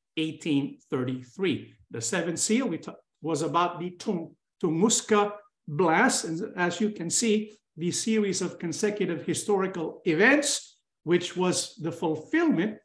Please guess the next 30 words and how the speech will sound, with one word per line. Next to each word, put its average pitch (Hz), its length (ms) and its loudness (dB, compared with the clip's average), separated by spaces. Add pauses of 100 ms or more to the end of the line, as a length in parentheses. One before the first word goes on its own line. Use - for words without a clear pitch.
(180)
of 180 220 2
the 160 100 -4
prophecy 226 720 2
given 175 340 -2
to 170 120 -2
the 160 120 -2
Apostle 156 440 -2
John 185 460 2 (580)
when 180 260 0
he - 300 -4
outlined 175 600 0
the 175 100 -2
seven 156 460 -2
seal 135 440 0 (720)
events. 143 380 2
So 147 160 0
after 262 380 4
the 220 100 6
seven 180 340 0
seals, 277 640 0 (260)
of 156 120 -14
course, 190 280 -2
we 175 120 0
have 170 260 2
the 156 100 -4
seven 147 540 0 (120)
trumpets. 214 720 2
The 117 80 -12
seven 147 360 -2
trumpets 233 640 4